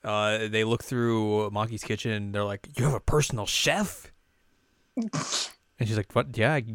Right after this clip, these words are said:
Speaker 1: yeah, who doesn't?"
Speaker 2: That's pretty normal, right?
Speaker 1: Yeah. Nico's like, "Ugh! What do you mean?"
Speaker 2: I've never cooked a day in my life 'cause
Speaker 1: <laughs>
Speaker 2: I also have a private chef.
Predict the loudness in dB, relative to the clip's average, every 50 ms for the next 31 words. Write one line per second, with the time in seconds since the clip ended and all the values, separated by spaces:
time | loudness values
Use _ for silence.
0 | -4 0 2 4 4 4 2 0 -2 -2 0 2 4 4 4 4 2 -2 -4 -6
1 | -10 -18 _ _ -20 -20 _ _ _ _ -10 -10 -6 -4 -4 -4 -2 -2 -2 -2
2 | -2 -2 0 0 0 0 0 -2 -2 -6 -8 -12 -12 _ -4 -2 0 0 0 0
3 | 0 0 -2 -4 -6 -12 _ _ _ _ _ _ _ _ -2 0 2 4 4 4
4 | 4 2 0 -2 -4 _ _ 0 2 4 4 4 2 -4 _ _ _ _ _ _
5 | _ _ _ _ _ _ _ _ _ _ _ _ _ _ -14 -14 -12 -12 -12 -14
6 | -14 -14 -16 -16 -14 -16 -16 -18 -20 _ -2 4 6 8 10 10 8 8 8 6
7 | 6 6 6 8 6 8 8 8 8 10 8 8 8 8 8 8 8 6 6 6
8 | 4 4 6 8 8 10 10 10 10 10 10 8 8 6 6 6 6 4 6 6
9 | 6 6 6 6 4 6 6 6 6 6 4 0 -2 -8 -12